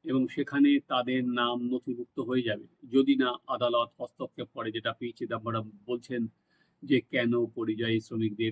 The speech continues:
অন্য রাজ্যে নাম নথিভুক্ত হবে। সেটা যদি আদালত বন্ধ না করে আদালতের নির্দেশে, তাহলে কিন্তু তৃণমূলের যারা অন্যতম ভোট ব্যাংক, এই পরিযায়ী শ্রমিক, তাদের নাম কিন্তু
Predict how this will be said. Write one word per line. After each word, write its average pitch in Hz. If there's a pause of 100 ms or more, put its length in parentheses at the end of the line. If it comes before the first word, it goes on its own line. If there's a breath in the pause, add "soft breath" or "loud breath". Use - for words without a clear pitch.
(120)
অন্য 113
রাজ্যে 107
নাম 107
নথিভুক্ত 110
হবে। 131 (800)
সেটা 240
যদি 160 (100)
আদালত 139
বন্ধ 131
না 123 (120)
করে 127
আদালতের 123
নির্দেশে, 120 (520)
তাহলে 139 (320)
কিন্তু 123 (600)
তৃণমূলের 123 (100)
যারা 123
অন্যতম 120
ভোট 117
ব্যাংক, 107
এই 117
পরিযায়ী 113
শ্রমিক, 113 (1300)
তাদের 110
নাম 107
কিন্তু 113